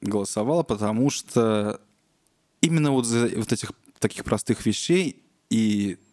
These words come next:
э, хайпа, и вообще резонанса, который вот её роль подняла, было понятно, что она тоже фаворит. Это, конечно, нечестно, это немного такое, немного мухлевал я, но, в принципе, я реально, я даже не хочу смотреть. Я думаю,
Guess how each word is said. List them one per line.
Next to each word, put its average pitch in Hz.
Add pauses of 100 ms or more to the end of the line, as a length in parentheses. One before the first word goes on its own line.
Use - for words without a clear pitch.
(180)
э, 104
хайпа, 104
и 101
вообще 101
резонанса, 107
который 101
вот -
её 107
роль 104
подняла, 120
было 110
понятно, 127
что -
она 107
тоже 110
фаворит. 101 (1000)
Это, 131
конечно, 110
нечестно, 180
это 110
немного 104
такое, 98 (680)
немного 104
мухлевал 107
я, 180
но, 135
в 107
принципе, - (240)
я 117
реально, 117
я 107
даже 113
не 110
хочу 117
смотреть. 98
Я 101
думаю, 107